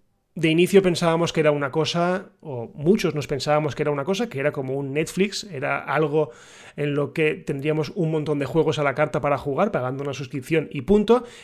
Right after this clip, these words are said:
y no, lo que, básicamente lo que es, es que tú no tienes una consola física en casa, ¿vale? Eh, tú tienes un mando, tú tienes una pantalla y una conexión a internet,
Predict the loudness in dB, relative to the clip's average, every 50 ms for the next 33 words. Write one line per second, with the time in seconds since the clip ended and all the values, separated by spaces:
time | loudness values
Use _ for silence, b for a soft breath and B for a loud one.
0 | B B -2 2 2 2 0 0 -6 _ _ _ -10 -8 -8 -6 -6 -4 -6 -6
1 | -6 -6 -6 -6 -6 -6 -6 -4 -2 -2 2 2 4 4 4 4 4 6 6 6
2 | 4 4 2 2 2 0 -2 b b b b b b b b b b -4 -4 0
3 | 2 2 2 2 2 2 2 4 4 4 2 2 2 2 2 2 0 -2 -4 -6
4 | -4 -2 -2 -2 -2 -2 -2 0 0 0 0 -2 -2 -2 -2 0 -2 -2 -2 -4
5 | -4 -6 -8 -8 -8 -10 -14 -16 -18 -20 _ _ _ -12 -10 -8 -8 -10 -10 -14
6 | _ -16 -14 -12 -12 -12 -12 -10 -10 -8 -6 -4 -4 -4 -4 0 2 2 2 2
7 | 2 0 -4 -6 _ _ _ -12 -10 -6 -6 -6 -4 -4 -2 -2 -2 0 4 4
8 | 4 6 4 2 0 b b b b b _ 0 2 2 2 2 0 -2 -4 -4
9 | -2 -2 -4 -4 -4 -6 -4 -2 -2 -2 -2 B